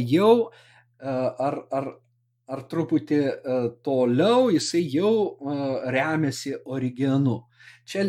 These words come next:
čia jis pats sako: Žinia, ir mes kasam šulinius, kaip protų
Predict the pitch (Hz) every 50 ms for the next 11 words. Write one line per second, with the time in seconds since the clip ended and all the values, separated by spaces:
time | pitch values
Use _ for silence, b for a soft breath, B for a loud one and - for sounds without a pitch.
0 | - - - - - 220 220 202 175 - - - 170 127 117 - - 98 - -
1 | - 127 113 104 101 - - 107 98 - 151 170 185 202 208 202 190 190 190 180
2 | - - - 180 170 160 - - 151 139 - - 175 170 156 135 120 110 107 -
3 | _ - 127 113 113 117 - 135 143 160 185 208 220 214 214 - - 233 220